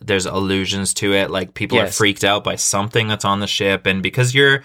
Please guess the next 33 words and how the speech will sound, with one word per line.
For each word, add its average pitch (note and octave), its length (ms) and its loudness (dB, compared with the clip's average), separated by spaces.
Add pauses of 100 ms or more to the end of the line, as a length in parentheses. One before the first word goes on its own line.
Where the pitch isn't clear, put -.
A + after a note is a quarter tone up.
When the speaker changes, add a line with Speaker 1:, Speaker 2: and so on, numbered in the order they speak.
(280)
Speaker 1:
uh, A2 60 0
it's A#2 280 0
called C#3+ 220 2
Alien B2 340 2
Isolation, G2+ 540 2
you G2 180 -4
are G2+ 220 4
isolated F#2+ 480 0
for G2 300 -2
a F#2 100 -4
lot F#2+ 260 -4
of G#2 100 0
it, B2+ 160 0
but G2 140 -4
there G2+ 180 0
are G#2 320 4
other, G2 360 0
like, F#2+ 320 -4 (340)
uh, G#2+ 60 0 (160)
essentially, A2+ 480 2
that's G2+ 260 0
this, - 360 2
this G#2 260 0
space - 520 2
station, G2 380 0
Sevastopol, F#2+ 720 -2
I F#2 80 -8
think B2+ 180 -2
it C#3 80 -2
was, A2+ 160 2
like, G2 140 0
a F#2 100 0
mining A#2+ 880 -2